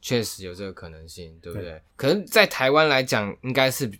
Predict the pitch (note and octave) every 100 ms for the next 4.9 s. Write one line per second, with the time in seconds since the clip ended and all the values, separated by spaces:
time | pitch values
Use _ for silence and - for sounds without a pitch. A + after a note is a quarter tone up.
0 | _ - E3+ - A2 G#2 G2+ G2+ F#2 G2
1 | G2+ G2+ F#2+ E2+ E2+ - F#2 F#2 E2+ D#2
2 | D#2 D#2+ A2 A#2+ C3+ F3+ E3+ F3 F3 E3
3 | E3 D#3 B2+ A#2 A#2 D3 A2 G2 G2+ -
4 | C#3 A2+ - G2+ F#2+ A#2+ A2 A2+